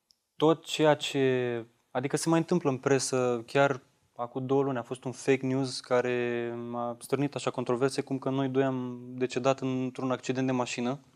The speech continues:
Am primit, uh, de la fani pe Instagram o știre, "Eduard, ești ok? Uite că am citit asta, ce s-a întâmplat? M-au sunat rudele.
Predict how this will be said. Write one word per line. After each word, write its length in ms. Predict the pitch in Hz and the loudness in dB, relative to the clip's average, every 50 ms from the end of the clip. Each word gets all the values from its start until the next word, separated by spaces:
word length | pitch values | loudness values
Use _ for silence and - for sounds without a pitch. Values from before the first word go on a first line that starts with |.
| - - - - - - - - - _ _ _ _ _ _ _ - | -20 -20 -20 -18 -18 -18 -18 -20 -20 _ _ _ _ _ _ _ -4
Am 280 | 123 123 120 123 120 | 0 2 2 2 2
primit, 420 | 120 - 127 135 143 147 139 - - | 0 -2 2 4 4 4 2 2 2
uh, 460 | 143 139 135 131 131 127 127 127 123 120 | 4 6 6 6 6 4 2 0 0 0
de 60 | 120 | 2
la 100 | 123 123 | 2 2
fani 320 | 123 - - 147 139 131 120 | 2 4 4 4 4 4 2
pe 100 | - 120 | -2 -6
Instagram 640 | 117 113 - - 113 117 123 135 139 139 123 120 117 | -6 -4 -2 -2 0 2 4 4 4 2 0 -2 -4
o 40 | 117 | -6
știre, 580 | 113 - - 156 160 156 156 151 143 143 135 - - _ _ _ - | -6 -6 -2 0 2 2 2 2 2 0 -2 -6 -14 _ _ _ 2
"Eduard, 340 | 139 147 143 139 135 123 | 2 4 6 6 4 4
ești 200 | 127 123 - - | 2 -2 -4 -6
ok? 160 | 131 - - - 185 190 185 160 139 120 123 | -8 -8 2 4 6 8 8 6 4 2 -2
Uite 200 | 147 151 - 143 | -4 -2 -2 -2
că 100 | - 135 | -2 0
am 220 | 127 127 123 123 | 0 0 -2 -4
citit 440 | 123 - - 135 - - 147 - - | -4 -4 -6 -6 -4 -6 -8 2 4
asta, 320 | 165 170 160 - - 135 | 4 4 4 2 -4 -4
ce 140 | 123 - - | -4 -2 -4
s-a 140 | - - 151 | -2 0 0
întâmplat? 520 | 139 131 - 135 127 - - 165 160 147 | 0 0 -2 -4 -4 2 6 6 6 6
M-au 160 | - 139 139 131 | 6 4 2 2
sunat 280 | - - 151 156 156 | 2 2 8 8 8
rudele. 460 | 156 180 190 156 147 131 120 120 113 | 10 10 8 10 10 8 8 8 4